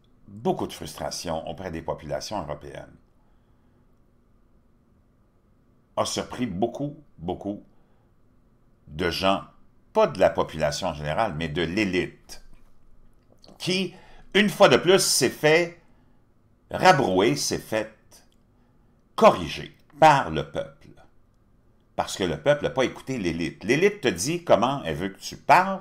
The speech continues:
comment elle veut que tu penses et comment elle veut que tu votes. Pour eux, c'est ça, la démocratie, pour eux, c'est totalitaire. Hein, c'est des ordres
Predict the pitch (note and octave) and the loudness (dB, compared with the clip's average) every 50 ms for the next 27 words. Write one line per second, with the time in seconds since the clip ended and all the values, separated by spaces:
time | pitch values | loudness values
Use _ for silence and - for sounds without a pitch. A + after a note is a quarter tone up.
0 | - C3 - G2 F2+ F2+ F2 D#2+ D2+ D#2+ D2+ D2 - - - - - C3+ D3+ F3+ | -8 -6 -4 -2 0 0 -2 -4 -4 -8 -12 -12 -14 -18 -16 -2 0 2 2 2
1 | F#3+ F#3+ F3 - - - - - - - - - - - G2+ F#2+ - B2+ C3 E3+ | 0 -6 -10 -10 -10 -10 -10 -12 -16 -20 -20 -14 -8 -6 -4 4 6 6 6 8
2 | D#3+ B2 A#2 A2+ C#3+ D#3+ D#3 - - - - - - - - A#2+ A#2 G2 - - | 6 4 2 2 -2 -4 -6 -6 -8 -10 -8 -8 -4 6 8 10 10 10 8 2
3 | - - - - - - - _ _ _ - - - _ _ _ _ _ _ _ | -14 -18 -20 -20 -20 -20 -20 _ _ _ -20 -20 -20 _ _ _ _ _ _ _
4 | _ _ _ _ _ _ - F2 F2 G2 C3+ D3+ D3 - F#3 F3 - C#3 A2 F2+ | _ _ _ _ _ _ -2 -2 0 2 0 0 -2 -4 -6 -4 0 2 2 2
5 | E2 D2+ G#2+ D#3 E3+ E3 D#3 - - B2 F#2+ - - - - D#3+ F3+ - - A2+ | 2 2 0 2 4 2 2 4 4 4 4 4 2 -2 -2 -4 -4 -2 -2 -2
6 | G2+ B2 D#3+ F3 E3+ - - - - - - - - - G#2 - - C#3+ - - | -2 -2 -4 -4 -6 -8 -12 -16 -16 -12 -8 -4 -4 -2 -2 2 2 2 4 6
7 | C3+ A2+ F#2 E2 - - E2+ C#2 - - - - - - - - - - - - | 4 4 4 0 -2 -2 -2 -2 -2 -6 -14 -18 -20 -20 -20 -20 -20 -20 -20 -20
8 | - - - - - C#2+ F2 G2 G2 - F#2+ D#2+ D2 E2+ E2+ D#2 C#2+ - G#2 A#2 | -20 -20 -20 -10 -4 -4 -2 -2 -2 -4 -6 -4 -4 -2 -2 -2 0 4 8 10
9 | G#2+ G#2 F2+ D#2+ D2 D#2 D2 C#2+ | 10 10 10 6 2 -2 -6 -6